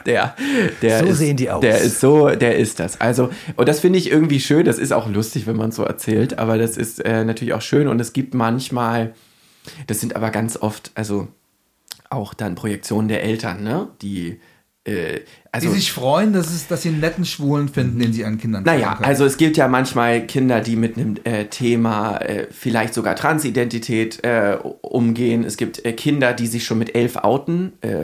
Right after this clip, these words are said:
Speaker 3: Mhm.
Speaker 1: und zwar viele, also zehn, elf, die das schon mit zehn, elf formulieren. Ähm, und es gibt Kinder, die einfach ganz normale Kinder in der Vorpubertät sind und alles ausprobieren, ne? Und es gibt, äh, da, es gab da ganz,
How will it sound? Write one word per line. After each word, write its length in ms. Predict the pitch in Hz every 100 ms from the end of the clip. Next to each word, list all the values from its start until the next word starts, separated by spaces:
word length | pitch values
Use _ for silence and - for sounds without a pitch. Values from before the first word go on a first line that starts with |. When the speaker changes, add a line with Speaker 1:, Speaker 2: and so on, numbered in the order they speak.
| -
Speaker 3:
Mhm. 60 |
Speaker 1:
und 180 | - 120
zwar 320 | - 101 92
viele, 520 | - 143 160 240 311 -
also 320 | - 113 87
zehn, 320 | - - 127
elf, 400 | 139 110 127 180
die 80 | -
das 160 | 117 113
schon 160 | 110
mit 140 | 110 107
zehn, 180 | 110 107
elf 260 | 107 113
formulieren. 640 | - 104 107 131 180 226 - - - -
Ähm, 280 | 113 117 113
und 140 | 120
es 120 | 110 -
gibt 140 | 113
Kinder, 280 | - 117 113
die 160 | 113
einfach 260 | 110 107 113
ganz 240 | 98 101
normale 320 | 113 110 101 110
Kinder 300 | - 120 110
in 60 |
der 100 | 101
Vorpubertät 640 | 104 110 113 107 95 104 95
sind 240 | 107 117
und 140 | 92 101
alles 260 | 101 104
ausprobieren, 600 | - 85 - - 78 87
ne? 240 | 110 165 208 - - 156
Und 220 | 120 120
es 180 | 113 123
gibt, 340 | 135 123 - -
äh, 300 | 120 117 104
da, 400 | 120 113 101 - - - - -
es 160 | 117
gab 160 | 127 120
da 80 | 117
ganz, 640 | 117 123 151 151 - -